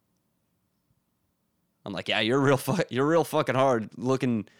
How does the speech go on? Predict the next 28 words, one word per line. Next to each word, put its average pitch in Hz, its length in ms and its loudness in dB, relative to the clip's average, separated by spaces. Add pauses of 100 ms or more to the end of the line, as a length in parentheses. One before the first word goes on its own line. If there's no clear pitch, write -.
(180)
emaciated 123 720 2
like 113 240 -2
me, 120 280 -2 (140)
but - 240 -4 (480)
you 131 140 -2
look 127 240 -2 (640)
at 104 160 -2
least 143 400 -4
thirty 151 500 0
years 131 260 2
older 135 280 0
than 110 160 -2
me." 110 280 -4 (4000)
Where 123 80 -8
was 120 100 -6
I 110 60 -4
going 104 140 -8
with 95 100 -10
this? 104 220 -8
Oh, 131 260 4 (680)
I - 720 -16
was 117 80 -4
gonna 139 120 0
say, 120 180 0
'cause 117 180 -2
a 104 80 0
woman 120 300 0
there, 101 340 -4